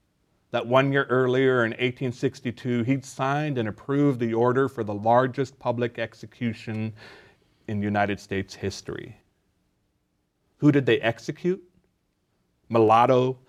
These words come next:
mixed bloods, and Indians. Why did they execute them?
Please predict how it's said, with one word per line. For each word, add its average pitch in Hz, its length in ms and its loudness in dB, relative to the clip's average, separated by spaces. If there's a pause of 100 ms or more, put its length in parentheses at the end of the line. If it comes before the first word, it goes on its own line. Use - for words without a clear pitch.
(140)
mixed - 340 -2
bloods, 113 560 -2 (400)
and 104 160 -6
Indians. 95 720 -8 (840)
Why 113 280 4
did 135 180 0
they 143 140 2
execute 151 580 -2
them? 156 300 -4